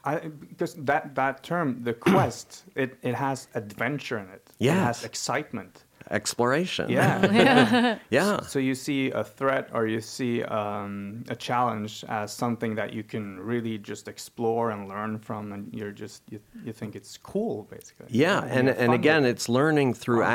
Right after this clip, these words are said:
Speaker 2: action. It's the notion not, not that this challenge is just gonna help me get, come up with new ideas. It's gonna help me to have more impact in whatever area I'm in,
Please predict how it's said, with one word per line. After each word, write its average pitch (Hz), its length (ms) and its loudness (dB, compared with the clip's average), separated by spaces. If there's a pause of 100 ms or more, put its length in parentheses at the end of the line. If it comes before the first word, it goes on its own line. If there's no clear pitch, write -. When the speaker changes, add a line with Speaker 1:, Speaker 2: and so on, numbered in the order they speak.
(100)
Speaker 2:
action. 76 420 -4
It's 87 280 -4
the 104 180 2
notion 107 460 2
not, 101 300 0
not 107 280 2
that 98 140 -4
this 92 220 -2
challenge 98 480 -2
is 90 120 -6
just 92 200 -6
gonna 90 200 0
help 92 200 -2
me 87 160 -2
get, 82 340 -6 (240)
come 90 280 -2
up 87 160 -4
with 90 100 -2
new 90 160 0
ideas. 92 540 0 (220)
It's 107 180 -2
gonna 104 200 2
help 104 200 0
me 101 120 -2
to 101 60 -2
have 98 200 -4
more 107 380 2
impact 92 680 -2
in 87 160 0
whatever 90 420 0
area 90 440 0
I'm 82 260 -4
in, 73 420 -6